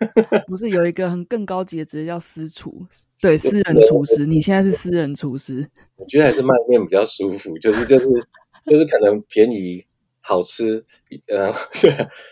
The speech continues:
Speaker 1: 便宜又好吃这样子吧，对啊，那就是我的，我，我现在的卖点了。<laughs>
Speaker 2: 嗯，现在终于讲到 Kai 的个人风格，我这边就很想聊聊你在今年，二零二一年，今年的三月十七号到三月二十号又举办了自己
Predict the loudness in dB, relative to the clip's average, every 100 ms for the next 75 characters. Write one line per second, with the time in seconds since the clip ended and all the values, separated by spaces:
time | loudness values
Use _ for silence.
0 | _ _ 2 2 4 6 6 4 -6 -4
1 | -2 2 2 0 -8 -10 -10 -14 -8 -6
2 | -6 -8 -6 -2 0 2 0 -2 -6 -8
3 | -10 -12 -8 -4 -4 -6 -6 -8 -10 -14
4 | -16 _ -12 -10 -10 2 2 4 0 0
5 | 0 0 0 -2 -2 -4 -8 -14 -14 _
6 | -2 0 2 2 0 0 -2 -4 -4 -2
7 | -2 -2 -2 -2 -2 -4 -6 -6 -4 -4
8 | -2 0 0 0 -2 -4 -4 -4 -4 -4
9 | -6 -6 -8 -8 -8 -2 2 2 2 -2
10 | -2 0 2 2 2 2 -2 -4 -8 -4
11 | -2 -2 -2 -4 -6 -6 -2 -2 -2 -4
12 | -6 -6 -6 -4 -4 -6 -4 -4 -4 -4
13 | -6 -4 -2 -4 -6 -8 -6 -8 -8 -8
14 | -8 -10